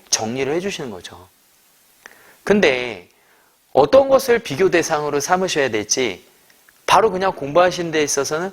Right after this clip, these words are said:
어렵다라는 거죠. 그래서 저 같은 경우는 여러분들께서 조금 더 보다,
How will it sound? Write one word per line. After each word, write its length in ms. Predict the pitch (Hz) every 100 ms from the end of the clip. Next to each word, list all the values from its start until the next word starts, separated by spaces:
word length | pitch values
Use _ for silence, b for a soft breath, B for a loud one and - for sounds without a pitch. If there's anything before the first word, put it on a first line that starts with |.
| -
어렵다라는 720 | 113 147 226 - 196 135 117
거죠. 500 | 135 117 92 90 95 _ _ _ _ _ _ _ _ _ _ - B B B B
그래서 720 | - 147 147 139 139 127 92 b b b
저 100 | 131
같은 300 | 156 175 175
경우는 600 | 170 160 160 160 160 131
여러분들께서 800 | 101 123 135 135 127 123 127 123
조금 320 | 190 202 185
더 200 | 165 156
보다, 580 | - 113 113 117 123